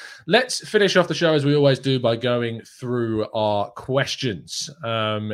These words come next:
in the chat box. So if you do have a question, a thought, a theory, please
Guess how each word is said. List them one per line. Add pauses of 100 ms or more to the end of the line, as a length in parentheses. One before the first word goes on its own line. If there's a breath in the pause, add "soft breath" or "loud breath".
in
the
chat
box.
So
if
you
do
have
a
question,
a
thought,
a
theory, (440 loud breath)
please